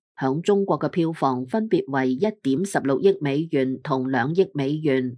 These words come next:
因此，當佢哋想響中國發行新片《蜘蛛俠：無路可退》時，當局要求索尼將自由女神像從結局中移除，但索尼冇做任何改動。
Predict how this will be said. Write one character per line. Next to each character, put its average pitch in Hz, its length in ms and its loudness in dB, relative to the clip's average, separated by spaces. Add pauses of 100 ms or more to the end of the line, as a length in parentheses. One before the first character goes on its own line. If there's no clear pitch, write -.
(240)
因 220 220 4
此， 151 300 2
當 202 220 2
佢 180 100 2
哋 139 140 4
想 131 200 0
響 160 220 -2
中 208 240 0
國 170 140 2
發 160 200 0
行 147 240 -2
新 208 300 -2
片 143 280 -2 (100)
《蜘 190 200 2
蛛 196 120 4
俠： 175 320 0
無 135 180 0
路 135 220 0
可 135 220 -2
退》 156 280 0
時， 135 260 0 (260)
當 196 220 4
局 196 80 0 (160)
要 185 140 4
求 151 200 -2
索 160 320 2
尼 135 300 2
將 233 300 0
自 156 160 -4
由 143 200 0
女 135 180 2
神 131 300 -2
像 139 320 -2
從 123 380 -4
結 156 120 0
局 147 320 -4
中 190 220 2
移 139 200 -2
除， 139 160 -4 (540)
但 160 200 2
索 170 260 0
尼 143 180 0
冇 139 220 0
做 143 260 2
任 139 180 -2
何 147 180 0
改 131 280 0
動。 139 340 -2